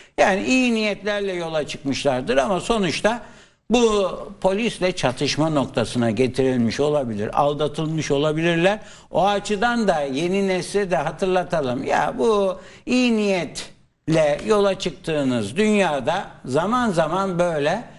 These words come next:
kötü sonuçlarla, e, karşı karşıya kalabilirsiniz. Burada onu diyor mu? Diyor. Peki şurada ne diyor? Saraçhane'de polislere saldıran otuz sekiz kişi tutuklandı. Şimdi Sözcü gazetesi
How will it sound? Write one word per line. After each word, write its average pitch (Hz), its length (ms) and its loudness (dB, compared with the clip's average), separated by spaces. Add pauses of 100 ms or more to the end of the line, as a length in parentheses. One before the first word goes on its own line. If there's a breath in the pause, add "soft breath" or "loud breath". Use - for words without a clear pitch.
(240 loud breath)
kötü 160 300 0
sonuçlarla, 151 840 2 (260 loud breath)
e, 127 200 0
karşı 185 360 2
karşıya 160 480 0
kalabilirsiniz. 107 800 -4
Burada 247 280 4
onu 247 340 -2
diyor 294 220 0
mu? 240 120 -4 (160)
Diyor. 110 280 0 (420 loud breath)
Peki 254 280 2
şurada 254 320 2
ne 208 260 -4
diyor? 185 240 -2 (400 loud breath)
Saraçhane'de 202 960 0
polislere 208 720 -2
saldıran 170 600 -2
otuz 226 320 -2
sekiz 226 400 -2
kişi 202 280 -2
tutuklandı. 160 800 0 (300 loud breath)
Şimdi 208 260 2
Sözcü 220 360 2
gazetesi 190 640 -2